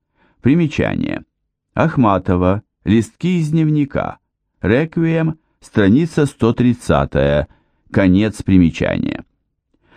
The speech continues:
Очевидно, это отсылка к «Сумеркам свободы», с которыми Мандельштам, несомненно, познакомил Ахматову. Мандельштам был увлечен,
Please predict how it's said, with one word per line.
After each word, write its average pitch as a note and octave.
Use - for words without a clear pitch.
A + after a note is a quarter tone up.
Очевидно, F#3
это D3
отсылка E3
к -
«Сумеркам C3+
свободы», G2+
с -
которыми C3
Мандельштам, A2+
несомненно, A#2+
познакомил A#2
Ахматову. G#2
Мандельштам F#2
был G2+
увлечен, F#2